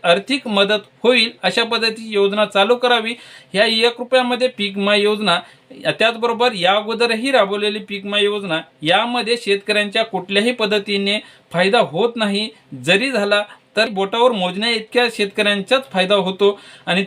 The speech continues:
त्या पद्धतीने त्यांना नुकसानाची भरपाईही मिळत नाही आणि त्यांना त्यामध्ये अनेक सारे अटी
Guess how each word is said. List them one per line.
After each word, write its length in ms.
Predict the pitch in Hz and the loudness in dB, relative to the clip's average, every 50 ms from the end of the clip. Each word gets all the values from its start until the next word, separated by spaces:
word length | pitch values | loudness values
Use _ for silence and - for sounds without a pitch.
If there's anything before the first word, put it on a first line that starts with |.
| - | 0
त्या 160 | 214 220 226 226 | 0 0 0 0
पद्धतीने 640 | 226 226 226 220 226 214 214 214 214 208 208 214 | -2 -4 -4 -2 -4 -4 -4 -6 -6 -6 -6 -6
त्यांना 380 | 214 214 196 180 180 185 196 208 | -6 -4 -4 -4 -4 -4 -4 -4
नुकसानाची 600 | 202 180 175 170 170 - 226 226 226 226 226 247 | -4 -6 -6 -8 -6 -4 -2 -2 -2 -2 -2 -4
भरपाईही 580 | 214 196 196 185 - 190 190 190 196 208 240 311 | -6 -6 -6 -4 -4 -2 -2 -2 -2 -4 -4 -4
मिळत 280 | 285 202 185 190 208 196 | -4 -2 0 0 0 0
नाही 340 | 208 202 202 185 190 202 214 - - - - - - - | -2 -6 -6 -6 -6 -6 -8 -10 -14 -20 -20 -20 -8 -4
आणि 200 | 151 170 214 208 - | -4 -2 -2 -2 0
त्यांना 340 | 220 220 220 220 220 226 240 240 - - _ _ | 0 0 0 2 0 0 0 0 -2 -8 _ _
त्यामध्ये 420 | - 185 214 220 220 226 214 233 240 - - | 2 2 2 2 0 0 0 0 -2 -2 -2
अनेक 300 | 170 180 233 277 269 - | -2 0 0 0 -2 -2
सारे 220 | - 220 214 233 233 - | -2 0 0 0 0 -2
अटी 300 | 190 175 165 214 214 214 | -4 -6 -4 -4 -4 0